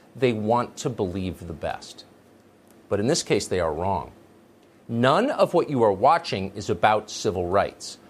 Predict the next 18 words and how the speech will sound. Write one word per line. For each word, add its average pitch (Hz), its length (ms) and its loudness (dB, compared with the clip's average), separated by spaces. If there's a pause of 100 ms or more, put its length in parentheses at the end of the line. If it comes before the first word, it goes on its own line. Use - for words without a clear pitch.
(140)
Violence 135 720 2 (100)
and 104 260 -2
race 196 260 4
baiting 90 480 0
are 107 140 2
the 113 180 -4 (160)
enemies 170 640 0 (140)
of 107 140 -2
civil 87 320 -2
rights. - 460 -6 (420)
What 113 260 0
you're 101 80 -2
watching 95 400 0
instead 196 640 2
is 135 160 -4
a 156 100 0
power 147 500 0
grab. 85 400 0